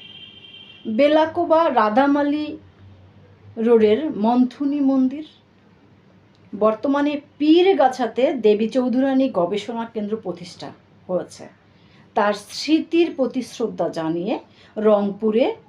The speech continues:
পীরগাছাতে দেবী চৌধুরানী আইন বিশ্ববিদ্যালয় তৈরি করা হয়েছে, হচ্ছে। তো আমি আপনাদের কাছে যে কথাটা বলবো সেটা হলো, একজন নারী তখনকার সময়ে ব্রিটিশ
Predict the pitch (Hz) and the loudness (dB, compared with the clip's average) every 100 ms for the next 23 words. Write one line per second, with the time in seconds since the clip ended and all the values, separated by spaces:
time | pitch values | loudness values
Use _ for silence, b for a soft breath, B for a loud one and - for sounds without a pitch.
0 | _ 285 349 370 254 185 180 - 151 156 | _ 2 2 4 2 0 -4 -8 -10 -6
1 | 233 285 339 349 339 262 226 254 233 233 | 0 2 2 2 0 -2 0 0 0 -4
2 | - - 208 214 180 180 180 165 160 160 | -8 -4 -2 -4 -6 -12 -12 -12 -12 -8
3 | 151 139 - _ _ _ _ 196 160 156 | -8 -10 -14 _ _ _ _ -4 -4 -6
4 | - - 147 - - - - _ _ _ | -12 -16 -16 -18 -18 -20 -20 _ _ _
5 | - 226 - - - - _ _ - B | 0 0 -2 -18 -20 -20 _ _ -20 B
6 | B B B B _ 330 262 262 - 233 | B B B B _ 0 2 2 0 2
7 | 269 403 494 523 - - 226 277 262 247 | 4 2 0 -10 -12 -8 -2 0 0 -2
8 | 233 220 190 156 160 156 151 170 156 208 | -4 -8 -8 -8 -8 -10 -8 -8 -6 -6
9 | 254 349 311 277 302 277 220 311 b b | -6 -10 -12 -10 -6 -6 -6 -8 b b
10 | b b _ 220 220 240 170 156 151 180 | b b _ -2 0 -2 0 -2 -4 -6
11 | 214 156 - 220 - 339 311 220 175 - | -6 -6 -8 -10 -2 0 2 0 -4 -6
12 | 180 160 - 139 - - _ _ _ _ | -12 -12 -12 -14 -16 -20 _ _ _ _
13 | 180 226 220 302 | -6 -6 -4 -6